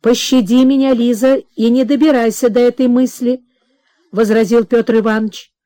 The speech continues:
"иначе ты увидишь, что я не из железа создан. Я повторяю тебе, что я хочу жить не одной головой.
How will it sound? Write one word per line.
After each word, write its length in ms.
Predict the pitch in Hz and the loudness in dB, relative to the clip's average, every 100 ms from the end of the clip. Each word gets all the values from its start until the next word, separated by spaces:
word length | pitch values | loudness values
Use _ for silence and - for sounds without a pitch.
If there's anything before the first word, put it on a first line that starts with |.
| _ _ _ _ | _ _ _ _
"иначе 500 | 208 208 226 285 320 | 0 0 0 0 -2
ты 120 | - | 2
увидишь, 720 | 339 339 233 262 349 - - _ _ _ _ _ | 4 4 2 2 0 -2 -18 _ _ _ _ _
что 280 | - - 233 | -20 -4 0
я 480 | 226 202 247 311 - _ _ _ _ _ | 2 2 0 -2 -4 _ _ _ _ _
не 360 | 185 208 240 277 | -2 2 2 2
из 80 | 220 | 2
железа 540 | 302 339 247 233 320 | 2 4 4 2 -2
создан. 580 | - 339 208 151 147 - _ _ _ _ _ _ - | 0 -2 -2 -6 -16 -18 _ _ _ _ _ _ -12
Я 260 | 190 196 | -6 -4
повторяю 640 | 196 202 - 196 202 277 302 | -4 -6 -2 -2 0 0 -2
тебе, 420 | - 214 185 - _ _ _ _ _ - | -4 -4 -6 -10 _ _ _ _ _ -20
что 220 | - 190 | -6 -2
я 180 | 202 233 | 0 0
хочу 380 | 254 247 294 | -2 0 0
жить 400 | 254 185 320 330 | 2 2 2 2
не 120 | 262 269 | 0 0
одной 400 | 254 226 294 269 | 0 0 0 0
головой. 600 | 262 269 254 311 190 | 0 0 0 0 -2